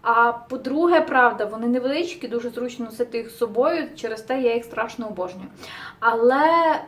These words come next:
мій гробарик настільки розрісся, що, е, ну, в нього я практично зливала всю інформацію, і в якийсь момент я зрозуміла, що він непідйомний. Тобто мені легше якийсь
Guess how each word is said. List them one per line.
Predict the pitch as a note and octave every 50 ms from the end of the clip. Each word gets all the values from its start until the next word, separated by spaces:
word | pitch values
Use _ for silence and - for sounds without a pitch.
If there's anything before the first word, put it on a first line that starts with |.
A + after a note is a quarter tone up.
| - - -
мій | B3+ D4 E4 E4+ D#4+ D4+
гробарик | C4+ C#4 C#4 A#3+ C4 C#4 C#4+ C#4+ C#4 C4+ C4+ -
настільки | C4 B3+ B3 - - D4 C#4+ C#4+ - C#4 B3+ A#3 - - - - _
розрісся, | - C4+ C#4+ D4 C4+ B3+ C#4 C4+ C#4+ D#4+ G4 A4+ A4 - - - C#4+ B3+ C4+
що, | C4+ - - - - - - C4+ C4+ C#4 C#4 C4+ C4 C4 B3+ B3+ - -
е, | A3+ A#3 A3 - - -
ну, | B3+ C#4+ D#4 D4+ B3 G#3+ - - - A#3
в |
нього | C#4+ D4+ D4 D4
я | C#4 B3 A#3
практично | - A#3+ A#3 - - C4 B3+ - B3
зливала | A3 G#3+ A#3 A#3 A#3 A3+ G#3 G3+
всю | G#3 - A#3+ A3
інформацію, | G#3+ - B3 B3+ D4 E4 G#4 G#4 - D#4+ B3+ B3+ - - - - - -
і | C4
в | A#3
якийсь | C4 - F4 G4 G4+ E4+
момент | D4+ D4 - - -
я | C#4+ C4 C#4+
зрозуміла, | C#4+ C#4 B3 A#3+ A#3 A#3 A#3 A#3 C4+ E4+ F4 E4+ D#4
що | D4+ - - - - - - - B3+ B3
він | A#3 A3 C4 D4 D4+ C4+ A#3+
непідйомний. | A3+ B3 B3+ B3 B3 B3 A#3 G3+ G#3 G3+ F#3+ G#3 A3 A3 G#3 G3+ F#3 F3+ - -
Тобто | - G3+ - - A#3+ A#3
мені | A#3+ B3+ B3+ C#4 D#4 E4 D#4
легше | D4+ C#4+ C#4+ D4 D4+ D4+ - - - C#4
якийсь | B3+ C4 - C#4 C4+ A#3+ - - -